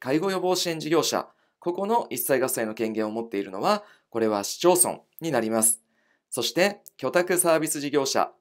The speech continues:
に対する権限を持っているのは、これは都道府県。施設サービス事業者に対して権限を持っているのは、これも都道府県。そして地域密着型サービス事業者、ここに対する権限を持っているのは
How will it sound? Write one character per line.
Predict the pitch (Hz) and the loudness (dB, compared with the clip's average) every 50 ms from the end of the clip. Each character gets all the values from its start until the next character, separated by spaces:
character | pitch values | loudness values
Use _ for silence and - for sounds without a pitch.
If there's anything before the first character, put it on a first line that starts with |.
| _ - | _ -12
に | 127 - | -6 0
対 | - 127 123 123 | 2 2 2 2
す | - - | 0 0
る | 202 190 - | 0 0 0
権 | 131 120 117 | 0 -2 -2
限 | 113 117 117 113 | -2 0 0 0
を | 110 | -2
持 | 113 113 | -4 -6
っ | 113 | -6
て | - 104 | -6 -6
い | 104 | -6
る | 107 98 | -4 -6
の | 104 117 | -4 0
は、 | 156 196 202 202 - _ _ _ _ | 0 0 0 0 -6 _ _ _ _
こ | - 156 | -6 -4
れ | 196 | 0
は | 214 202 | 0 -2
都 | - - 117 117 | -2 -2 -4 -2
道 | 123 127 120 | -2 -2 -2
府 | 120 | -4
県。 | - 101 90 - _ _ _ _ _ _ _ _ _ _ _ _ _ - | -8 -12 -14 -14 _ _ _ _ _ _ _ _ _ _ _ _ _ -8
施 | - - | -2 0
設 | 160 160 160 165 156 | 0 0 2 2 2
サ | - 156 151 147 | 2 2 2 2
ー | 143 | 2
ビ | 143 | 0
ス | 139 - 139 | -4 -6 -6
事 | 127 131 120 | -6 -4 -2
業 | 139 131 | -2 -2
者 | 120 - 104 87 - - _ - | 0 0 0 0 -2 -4 _ -14
に | 120 120 | -10 -4
対 | 135 123 113 113 110 | -2 -2 0 0 -2
し | - | -4
て | - 135 | -4 -4
権 | - 120 113 113 110 | -4 -4 -4 -2 0
限 | 113 110 | 0 0
を | 104 | 0
持 | 101 107 110 | -2 -6 -10
っ | - | -8
て | - 90 | -8 -8
い | 92 | -8
る | 90 | -6
の | 87 80 78 | -8 -4 0
は、 | 139 180 202 196 - - _ _ _ _ | 2 2 2 0 -2 -10 _ _ _ _
こ | _ - 156 | _ -2 0
れ | 151 151 | 0 2
も | 190 233 240 - - - _ - | 2 0 0 0 -4 -10 _ -10
都 | 110 113 | -6 -2
道 | 113 120 113 | 0 0 0
府 | 117 | 0
県。 | - 104 95 - _ _ _ _ _ _ _ _ _ _ | -4 -8 -10 -12 _ _ _ _ _ _ _ _ _ _
そ | - - 117 | -10 -6 -6
し | - - | -4 0
て | 185 196 208 202 - _ _ _ - - | 0 0 0 -2 -6 _ _ _ -8 -4
地 | - 226 226 | -4 -2 -2
域 | 226 160 | -2 -4
密 | 135 123 117 117 | -4 -6 -6 -4
着 | - 123 117 120 | -4 -2 0 0
型 | 113 113 113 113 | 0 2 2 2
サ | 113 - 120 110 | 0 0 0 -2
ー | |
ビ | 104 110 | -2 -4
ス | - - | -6 -6
事 | 110 110 | -4 -2
業 | 117 117 110 | 0 0 0
者、 | - 101 78 - - _ _ _ _ _ _ | 0 -2 -4 -6 -8 _ _ _ _ _ _
こ | - 170 | -8 -4
こ | 165 196 190 | -4 -2 -2
に | 196 190 175 | -4 -2 0
対 | 185 180 180 175 | 0 0 2 0
す | - 233 | 0 0
る | 214 180 | 0 0
権 | - 139 123 123 120 | 0 -2 -4 -4 -2
限 | 123 123 117 | 0 0 0
を | 113 | 0
持 | 107 113 117 | -2 -4 -4
っ | 113 - | -6 -6
て | - 104 | -6 -6
い | 101 | -6
る | 92 101 | -4 -6
の | 98 90 101 | -6 -2 2
は | 143 196 208 208 | 2 2 2 2